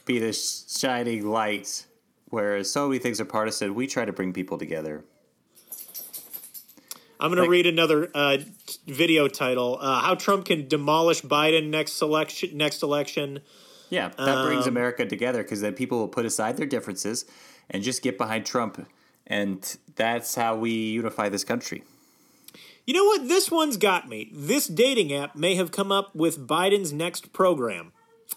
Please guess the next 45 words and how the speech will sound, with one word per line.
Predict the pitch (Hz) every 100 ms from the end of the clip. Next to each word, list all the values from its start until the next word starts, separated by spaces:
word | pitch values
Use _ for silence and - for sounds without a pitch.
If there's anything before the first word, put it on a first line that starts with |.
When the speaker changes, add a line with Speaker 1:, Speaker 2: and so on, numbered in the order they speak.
| _ _ _ _ _ _ _
Speaker 2:
It | 180
makes | 180 214 294
me | 269
wanna | 247 202
click | - 311 302
on | - 156
it. | 175
Did | 151 160
you | 254
work | 254 262 285
on | 302
that | 311
one? | 302 330 359 _ _ _ _ _ _ _ _ _ _ _ - _
Speaker 1:
Uh, | 117 113
no, | 143 156
I | 160
Speaker 2:
This | 269 240
Speaker 1:
didn't. | 180
Speaker 2:
date, | 208 214 - _ _ -
Speaker 1:
That | - 147
was | 214 165
Speaker 2:
"This |
Speaker 1:
actu- | 151 196
Speaker 2:
dating | 214 214 196
app | 196 - 151
may | 147 160
have | 156 143
come | - 156
up | 156 151
with | 135 120
Biden's | 127 143 147 131
next | 127 120 -
program." | - 110 95 - -
Speaker 1:
Okay, | 151 139
so | 123 127
here's | 147 175
the | 151 143
thing. | 127 110 95 90 - - _ _ _ -
Speaker 2:
Yeah. | 135 110 95 -
Speaker 1:
We | 151
actu-, | 147 170 - - 139
that | 151 160
ac-, | 165 - -
so | 131 143 139
that | 131 143 143 -